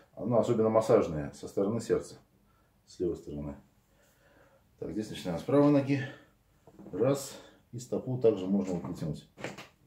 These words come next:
Вот она их щелкнула. Да, то есть с той стороны не щелкнула, с этой стороны щелкнула. Это вот где-то вот здесь. Может быть, раз, два,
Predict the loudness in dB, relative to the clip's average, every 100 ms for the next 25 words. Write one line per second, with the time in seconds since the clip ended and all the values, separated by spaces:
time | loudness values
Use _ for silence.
0 | _ -20 -20 _ -16 -10 -10 -10 -10 -6
1 | -6 -8 -12 -14 _ _ _ _ _ -20
2 | -20 -20 _ 0 2 4 2 6 6 8
3 | 4 4 4 2 2 0 -2 -6 -6 -4
4 | -4 -2 -4 -4 -8 -6 -6 -6 -4 -6
5 | -4 -6 -4 -4 -6 -12 _ _ _ -20
6 | -20 _ 0 0 2 -2 2 6 6 4
7 | -8 -12 -6 2 2 2